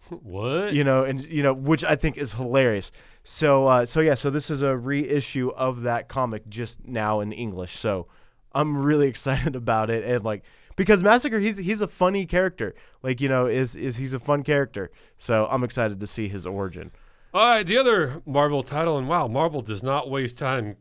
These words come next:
Speaker 1: cashing in on, uh, team-ups here. We have Daredevil Punisher number one. Hmm.
Speaker 2: But they've teamed up in the past in
Speaker 1: <laughs>
Speaker 2: comics
Speaker 1: Yeah, they, they have.
Speaker 2: before.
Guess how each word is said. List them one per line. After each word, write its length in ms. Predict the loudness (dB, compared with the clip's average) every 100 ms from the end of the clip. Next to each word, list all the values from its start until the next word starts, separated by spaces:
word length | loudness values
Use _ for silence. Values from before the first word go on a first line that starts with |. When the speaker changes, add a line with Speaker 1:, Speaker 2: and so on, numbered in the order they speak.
| -14
Speaker 1:
cashing 480 | -8 -8 -6 -4 0
in 160 | 0
on, 180 | 0 0
uh, 120 | -4 -4
team-ups 480 | -2 0 2 0 0
here. 160 | -2
We 160 | 2 2
have 360 | 2 0 -10 -2
Daredevil 840 | 0 0 0 0 0 0 -2 -4
Punisher 640 | -4 0 0 0 2 0 -2
number 680 | -4 -2 -2 0 0 -2
one. 600 | -8 -4 0 0 -2 -8 -16 _ _ _ _ _ -20 -16
Hmm. 580 | -8 -6 -6 -4 -4 -6 -8 -4
Speaker 2:
But 140 | 4
they've 200 | 6 6
teamed 280 | 4 2 6
up 160 | 6 6
in 120 | 4
the 80 | 2
past 420 | 4 4 4 2
in 100 | 2
Speaker 1:
<laughs> 0 |
Speaker 2:
comics 260 | 4 6
Speaker 1:
Yeah, 160 | 6 4
they, 160 | 2 2
they 180 | 4
have. 40 | 6
Speaker 2:
before. 360 | 4 2 -2